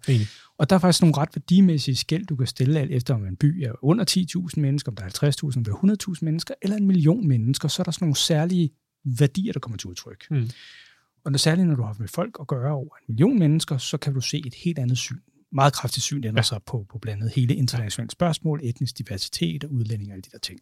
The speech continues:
Speaker 1: Ja.
Speaker 2: Godt. Der er ingen tvivl om, at vi er, øh,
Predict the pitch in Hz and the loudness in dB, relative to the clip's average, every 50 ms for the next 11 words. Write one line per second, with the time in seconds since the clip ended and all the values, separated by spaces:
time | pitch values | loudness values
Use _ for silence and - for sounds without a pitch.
0 | - - 123 _ _ _ _ _ _ _ _ _ _ _ _ _ _ - - - | -10 -12 -12 _ _ _ _ _ _ _ _ _ _ _ _ _ _ -10 -8 -8
1 | - - - - _ _ _ _ _ - - - - - - - - - - _ | -8 -10 -14 -14 _ _ _ _ _ -20 -20 -20 -20 -20 -20 -20 -20 -20 -20 _
2 | _ _ _ _ - - 160 180 180 180 185 - 180 170 190 196 - - - 175 | _ _ _ _ 2 4 4 4 4 0 0 2 4 6 6 6 4 4 0 0
3 | 185 160 127 131 - - - 143 135 120 135 127 143 - 147 127 131 139 131 - | 2 2 2 2 0 -2 0 0 0 2 2 2 2 2 2 2 2 2 0 -2
4 | _ _ _ _ - 247 143 127 123 117 113 | _ _ _ _ 0 2 4 4 4 2 0